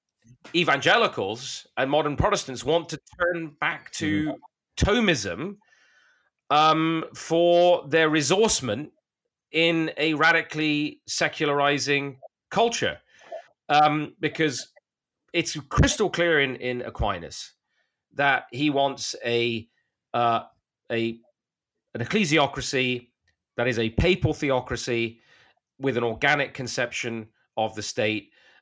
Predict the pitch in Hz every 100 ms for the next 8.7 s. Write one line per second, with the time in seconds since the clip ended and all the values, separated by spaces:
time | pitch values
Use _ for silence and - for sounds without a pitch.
0 | _ - 120 113 110 - _ _ _ _
1 | _ _ _ _ _ _ - 143 120 104
2 | 165 180 165 147 143 131 131 131 - 123
3 | 113 - - 151 151 104 107 131 208 -
4 | 170 143 143 139 123 127 113 107 160 175
5 | 131 110 104 139 139 127 101 98 107 110
6 | - - 107 104 92 _ _ _ _ _
7 | _ _ _ _ _ _ _ _ - _
8 | _ _ 113 120 113 113 -